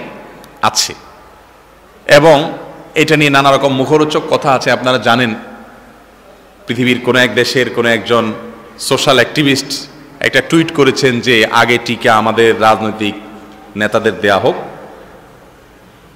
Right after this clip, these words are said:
সব দলের, তাতে যদি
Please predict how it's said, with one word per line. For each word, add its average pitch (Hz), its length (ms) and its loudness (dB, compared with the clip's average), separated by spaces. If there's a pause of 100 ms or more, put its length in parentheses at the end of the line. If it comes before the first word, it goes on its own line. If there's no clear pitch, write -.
(200)
সব 110 200 0
দলের, 107 240 4 (880)
তাতে 131 240 4
যদি 123 500 2